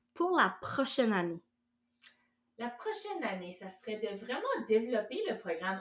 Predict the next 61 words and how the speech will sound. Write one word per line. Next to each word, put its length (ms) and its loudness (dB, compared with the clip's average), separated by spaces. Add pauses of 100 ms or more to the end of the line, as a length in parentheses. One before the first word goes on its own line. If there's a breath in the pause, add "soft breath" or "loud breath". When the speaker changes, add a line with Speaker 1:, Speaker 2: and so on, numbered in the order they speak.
Speaker 2:
Honorer 340 -4
sa 180 -6
magicienne. 640 -4
À 40 -4
mesure 300 -2
que 100 -4
je 80 -4
te 60 -2
parlais, 340 -2
j'étais 240 -10
comme, « 240 -12 (120)
Oui, 280 -4
j'ai, 140 -10
j'ai 180 -6
vraiment 280 -4
envie. » 200 -4
J'ai 100 0
déjà 220 0
commencé 440 0
à 20 2 (100)
avoir 120 10
des 260 2
idées. 100 12
Speaker 1:
<laughs> 100 12 (920 loud breath)
Ah 80 12
oui, 120 12
ça, 460 12
Rachel, 220 12
Speaker 2:
Ouais. 160 12
Speaker 1:
c'est 220 12
une 120 12
machine 380 12
à 200 12
idées. 380 12
Speaker 2:
<laughs> 40 4
Speaker 1:
Ça, 200 6 (120)
je 120 -2
peux 60 12
vous 140 12
le 120 10
dire. 340 12 (480 loud breath)
On 120 12 (120)
a 80 12
plein 140 10 (140)
de 40 -4
projets 400 12
qui 80 -2
s'en 180 12
viennent 160 12
ensemble, 480 12
puis 80 0
c'est 120 8
comme 240 8
bang, 400 10
bang, 400 10
bang, 340 10
bang. 220 6
Puis 80 0
je 60 -4
suis 120 2
comme, « 240 8